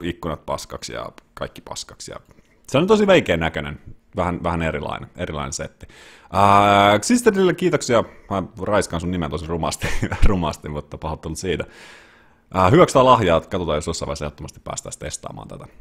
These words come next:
koska kiinnostus kyllä ois. Jatketaan eteenpäin. Seuraavana on tullut jälleen The Slaughtering Grounds.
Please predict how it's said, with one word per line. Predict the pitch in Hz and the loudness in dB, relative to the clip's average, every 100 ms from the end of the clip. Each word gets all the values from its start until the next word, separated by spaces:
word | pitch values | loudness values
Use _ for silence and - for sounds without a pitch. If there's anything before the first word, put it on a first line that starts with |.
| - _ _ _ | -20 _ _ _
koska | - - - | -20 -20 -14
kiinnostus | 71 65 - - | -12 -12 -14 -18
kyllä | - 71 - | -12 -12 -8
ois. | 65 60 - - _ - | -8 -8 -18 -20 _ 2
Jatketaan | 147 - 147 127 | 2 4 4 4
eteenpäin. | 151 160 107 117 - | 4 2 2 4 6
Seuraavana | 196 233 233 | 8 8 8
on | 220 | 4
tullut | 226 226 | 4 6
jälleen | 262 226 175 131 | 8 8 8 6
The | 110 | 4
Slaughtering | 110 131 147 117 104 | 0 4 4 6 2
Grounds. | 90 107 95 69 76 - | 4 4 2 -2 -8 -12